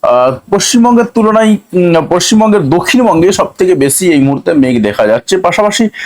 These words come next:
আজকে পশ্চিমবঙ্গে কিন্তু বেশ কয়েকটা জায়গাতে মোটামুটিভাবে বৃষ্টিপাত ভালো মাত্রাতেই হয়েছে। সকাল থেকে বৃষ্টিপাত চলছিল,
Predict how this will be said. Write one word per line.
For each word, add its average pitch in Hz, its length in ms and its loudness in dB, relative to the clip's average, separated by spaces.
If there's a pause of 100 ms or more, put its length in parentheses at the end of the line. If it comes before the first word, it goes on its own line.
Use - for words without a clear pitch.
(240)
আজকে - 280 -2
পশ্চিমবঙ্গে 190 600 -2
কিন্তু 196 200 0
বেশ 151 360 -2
কয়েকটা 160 360 -2
জায়গাতে 131 340 0
মোটামুটিভাবে 139 720 -2
বৃষ্টিপাত 147 580 -2
ভালো 107 180 0
মাত্রাতেই 147 400 -2
হয়েছে। 101 260 -2
সকাল 180 320 0
থেকে 170 120 0
বৃষ্টিপাত 156 440 0
চলছিল, 147 400 0